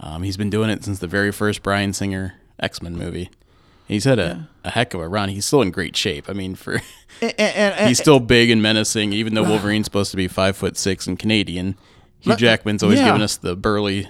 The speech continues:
Speaker 1: six-foot Wolverine.
Speaker 2: And, and I'll say this, and then shut up and let you guys talk about it. Uh, I thought Patrick Stewart was amazing, phenomenal acting job. I thought Hugh Jackman did a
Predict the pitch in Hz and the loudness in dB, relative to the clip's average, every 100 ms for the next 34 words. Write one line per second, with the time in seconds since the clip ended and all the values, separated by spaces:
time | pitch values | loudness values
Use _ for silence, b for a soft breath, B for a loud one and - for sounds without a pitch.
0 | - - 120 - - 120 95 92 92 95 | -12 -4 -2 -2 2 2 2 0 0 -2
1 | 98 98 _ 196 196 190 185 - 202 180 | -2 -6 _ -2 4 6 6 6 2 4
2 | 156 143 143 139 127 165 143 143 135 - | 2 2 0 0 4 4 4 2 0 -2
3 | 135 120 - 120 113 113 110 - _ - | 0 0 0 -2 -2 -2 -2 -6 _ -6
4 | - 143 131 b b b b b b b | -6 -6 -8 b b b b b b b
5 | - - - - 185 185 151 - 220 214 | -2 2 2 4 4 4 2 0 2 4
6 | 147 147 160 175 262 254 170 127 95 98 | 4 4 4 4 6 6 6 0 -2 -8
7 | b b b b b - 175 190 240 277 | b b b b b 0 2 6 8 8
8 | 233 151 120 113 113 127 110 104 104 95 | 8 6 4 2 0 0 0 2 0 0
9 | 107 170 208 - 247 202 180 220 233 156 | 0 0 0 2 2 4 4 6 4 0
10 | 139 139 123 120 | 4 4 4 4